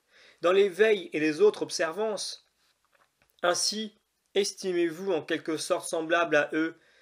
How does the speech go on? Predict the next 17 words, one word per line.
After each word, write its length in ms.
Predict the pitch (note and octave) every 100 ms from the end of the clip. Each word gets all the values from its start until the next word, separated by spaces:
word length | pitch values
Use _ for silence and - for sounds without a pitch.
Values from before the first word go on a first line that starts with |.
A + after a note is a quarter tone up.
| _ _
sinon 440 | - - F#3 G3 F#3+
par 260 | E3+ C#3
vos 120 | C3+ C#3+
mérites, 540 | D3+ D#3 E3+ - - _ _ _ _ D3
du 160 | C#3
moins 260 | F3 F3+ F#3+
par 220 | F#3 C#3+
votre 320 | C#3+ C#3+ C#3+
genre 340 | C3+ D3+ E3+ D#3
de 120 | C#3+
vie, 260 | C3 B2+ B2+ _ _ _
et 120 | D#3 D3
dites 360 | C#3+ A3 C#3+
au 60 | C#3+
Seigneur 480 | - D#3 E3 E3 D3
votre 340 | C3+ - C3+
Dieu, 420 | B2 B2 B2 A#2+